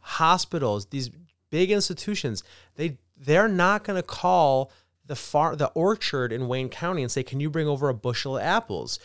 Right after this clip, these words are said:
You contract with one of these huge multinational corporations who, again, are gonna figure out,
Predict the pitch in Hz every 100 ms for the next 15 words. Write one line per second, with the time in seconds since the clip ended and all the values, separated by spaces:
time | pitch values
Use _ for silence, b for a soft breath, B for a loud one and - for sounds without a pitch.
0 | B B - 160 - 170 254 269 135 131
1 | - 139 123 120 131 131 - - 127 127
2 | 156 117 113 151 151 113 110 - - 135
3 | 135 143 101 - 120 - 147 143 113 110
4 | 113 123 113 - 139 165 113 107